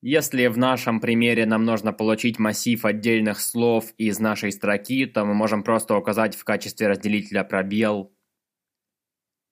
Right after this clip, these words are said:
Но если здесь между словами было бы много пробелов и также были бы, например, запятые, то мы уже не смогли бы использовать обычную строку в качестве разделителя.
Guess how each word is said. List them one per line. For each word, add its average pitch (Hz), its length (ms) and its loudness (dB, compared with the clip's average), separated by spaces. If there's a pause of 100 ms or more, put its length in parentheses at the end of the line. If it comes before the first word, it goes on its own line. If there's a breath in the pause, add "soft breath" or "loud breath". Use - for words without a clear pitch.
(880)
Но 151 320 0
если 143 300 0
здесь 127 200 0
между 127 280 0
словами 127 400 2
было 117 240 2
бы 120 160 2
много 113 340 2
пробелов 110 880 0
и 101 180 0
также 113 320 0
были 110 240 2
бы, 104 120 0
например, 107 440 0
запятые, 110 800 0
то 101 260 -2
мы 110 160 0
уже 107 160 -2
не 104 80 0
смогли 104 380 -2
бы 107 180 2
использовать 101 640 -2
обычную 104 520 0
строку 101 440 -2
в - 80 -12
качестве 101 460 -4
разделителя. 98 720 -4